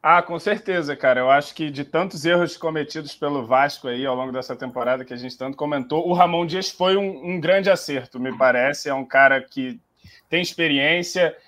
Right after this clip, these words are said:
é, que tem justamente esse peso, né, que empresta essa credibilidade pro Vasco nesse, nesse momento de mercado. A gente vê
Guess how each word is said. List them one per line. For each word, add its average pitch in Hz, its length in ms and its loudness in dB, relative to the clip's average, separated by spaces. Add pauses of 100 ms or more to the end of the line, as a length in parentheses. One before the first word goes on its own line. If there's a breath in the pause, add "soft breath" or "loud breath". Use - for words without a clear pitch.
(200 soft breath)
é, 135 300 2
que 143 180 -12
tem 185 400 0
justamente 170 640 0
esse 156 200 -8
peso, 151 580 2
né, 147 220 2
que 143 160 -10
empresta 156 500 2
essa 151 200 -6
credibilidade 139 840 -2
pro 135 160 -8
Vasco 131 400 0
nesse, 131 300 -8
nesse 135 240 -8
momento 135 280 -4
de 135 80 -10
mercado. 139 520 0
A 143 40 -4
gente 143 240 -8
vê 139 280 0